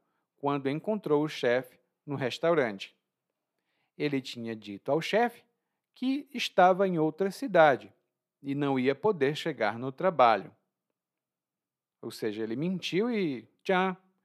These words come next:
o chefe descobriu que era mentira. Então, ele ficou desconcertado. A outra boa palavra que o narrador utilizou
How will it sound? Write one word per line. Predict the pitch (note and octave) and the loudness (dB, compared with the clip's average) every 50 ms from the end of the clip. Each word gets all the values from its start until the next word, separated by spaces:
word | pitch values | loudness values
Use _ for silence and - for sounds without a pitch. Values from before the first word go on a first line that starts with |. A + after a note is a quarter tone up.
| _ _ _ _ _ _ | _ _ _ _ _ _
o | F3+ F#3+ | -6 -6
chefe | - - C3+ B2+ - - | 0 2 0 0 0 -4
descobriu | D3 D3 - - - F3+ C#3+ B2 B2 B2+ | -12 -12 -14 -4 -4 -2 0 0 -2 0
que | - D#3 | 0 -2
era | D3 | 0
mentira. | D#3 E3+ G3+ G#3+ - - - E3+ D#3 A2 G2+ - _ _ _ _ _ _ _ _ _ _ _ | 0 0 0 -2 -4 0 0 2 2 2 -2 -6 _ _ _ _ _ _ _ _ _ _ _
Então, | D#3+ D3 C#3 - A2+ A2 | -10 -10 -8 -6 -4 -4
ele | G#2+ A#2 B2+ | -4 -4 -6
ficou | - G3 F#3 - - B2 C3 C#3 - _ _ _ _ _ _ _ _ | -8 -10 -8 0 2 2 2 2 0 _ _ _ _ _ _ _ _
desconcertado. | B2+ A#2+ C#3 C#3+ D#3 D#3+ D#3 - _ - B2+ B2+ - - C#3+ C#3 C#3+ _ _ A2+ G#2 G2 F#2+ F#2 F2+ _ _ _ _ _ _ _ _ _ _ _ _ _ _ _ _ _ _ _ _ _ _ _ _ _ _ _ _ _ _ _ _ _ _ _ _ _ _ _ _ _ _ _ | -4 0 0 2 2 0 -4 -10 _ -8 -8 -8 -6 -6 -8 -8 -8 _ _ 0 0 0 0 -2 -8 _ _ _ _ _ _ _ _ _ _ _ _ _ _ _ _ _ _ _ _ _ _ _ _ _ _ _ _ _ _ _ _ _ _ _ _ _ _ _ _ _ _ _
A | F3+ G3 | 6 8
outra | A3 B3+ F4 F4+ F4+ F4+ E4+ | 8 8 6 2 -2 -4 -8
boa | - - G#3 F3+ G3+ B3+ D#4 D#4 | -6 -6 2 6 6 6 6 6
palavra | - G#3 G3 F3+ D#3+ D3+ D3+ D3+ C#3+ C#3+ D3 C#3+ | 4 4 6 8 8 8 8 6 4 -2 -4 -6
que | - - C#3 | -8 -6 -4
o | C3+ B2+ B2+ B2 A#2+ A#2+ | -2 0 0 0 0 -2
narrador | B2 B2 B2+ C3 C#3 B2+ A#2 A2+ A2+ A2 G#2 | -2 -4 -4 -2 0 -2 -2 0 -2 -2 -2
utilizou | A2+ A2 - E3+ F#3 A3 A3 G#3+ B3+ C4+ C4+ A#3 | -2 -6 -8 -6 -6 -4 2 6 6 6 6 2